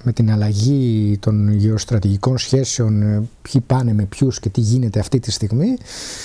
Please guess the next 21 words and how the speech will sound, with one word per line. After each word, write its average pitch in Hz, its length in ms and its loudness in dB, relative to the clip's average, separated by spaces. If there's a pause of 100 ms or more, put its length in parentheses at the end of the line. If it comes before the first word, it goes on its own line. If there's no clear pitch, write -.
(200)
που 175 100 0
σημαίνει 226 600 2
ότι 196 200 0
υπάρχει 180 300 0
μια 185 120 0
προετοιμασία 156 720 0
για 196 160 0
συγκρούσεις. 185 600 -2 (600)
Τρομοκράτηση 143 960 0
από 120 180 -2
μεριάς 127 480 0
των, 123 360 0
ε, 120 480 -2
της, - 380 -4
ε, 113 200 0
της 113 180 2
διοίκησης, 123 600 0
του 107 120 -4
κράτους, 160 480 -2
των, 117 240 0
ε, 123 220 0